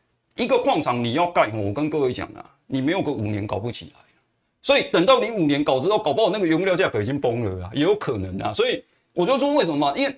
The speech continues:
电动车这种工厂你盖，我在估计最多两年你大概就盖好了，不用超过三年你就盖好。但是原物料矿有时候要五年、十年，真的不是，真的，我真的不是开玩笑，真的是十年。像我有一个学弟在中钢的采购部门，他就跟我说，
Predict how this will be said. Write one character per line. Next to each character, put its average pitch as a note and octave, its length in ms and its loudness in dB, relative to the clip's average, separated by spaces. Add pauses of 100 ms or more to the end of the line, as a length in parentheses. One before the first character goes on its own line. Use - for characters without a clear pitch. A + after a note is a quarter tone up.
(120)
电 C#4 120 2
动 C4+ 140 0
车 B3 120 2
这 A#3+ 120 0
种 F#3 80 0
工 G#3 160 -2
厂 C#3 180 0
你 A#2 120 -2
盖， D3+ 240 2
我 A2+ 200 -2
在 F#3+ 120 0
估 F3+ 180 -4
计 D#3+ 320 -4
最 G#3 160 2
多 F3 160 0
两 B2 160 -2
年 G#2 160 -2
你 G2+ 80 -4
大 C3 100 0
概 B2+ 140 0
就 A#2+ 100 -2
盖 A2 200 -2
好 - 180 -18 (120)
了， - 80 -20 (140)
不 - 100 -2
用 G3+ 120 0
超 F#3+ 160 0
过 F#3+ 140 2
三 D#3 200 -2
年 A#2 140 -2
你 G#2 60 -4
就 C3+ 100 -4
盖 C3+ 100 2
好。 G#2+ 80 0
但 G#3 100 -2
是 A3+ 180 -4 (160)
原 F3 120 0
物 G#3+ 60 -2
料 A#3 140 4
矿 D#3+ 260 -2
有 C3 100 0
时 B2+ 120 -4
候 F3+ 100 2
要 F3+ 160 4
五 C3 60 -4
年、 A2 280 -2
十 - 160 -6
年， C3+ 260 -2 (580)
真 - 140 0
的 - 80 0
不 - 80 -2
是， G3+ 160 -2
真 B3+ 180 -2
的， G#3+ 80 -4
我 D3+ 140 -2
真 F#3+ 80 2
的 G#3+ 60 -2
不 D#3+ 80 -2
是 D#3 40 -2
开 E3 140 0
玩 D3 80 0
笑， D#3 100 2
真 D#3 140 -2
的 C#3+ 60 0
是 D3 60 0
十 A#2 160 -6
年。 A2 260 -4
像 A3+ 200 -2 (320)
我 F3+ 120 0
有 G#3 100 4
一 - 20 4
个 F#3 80 0
学 D#3 160 -2
弟 E3 140 -2
在 D#3+ 100 0
中 D3+ 220 -2
钢 C#3 140 2
的 A2+ 80 -4
采 G2 120 -8
购 B2 160 -2
部 A#2+ 140 -8
门， G#2 140 -6 (440)
他 G3+ 140 2
就 A#3+ 100 0
跟 A#3 80 0
我 D3+ 120 0
说， E3 360 -2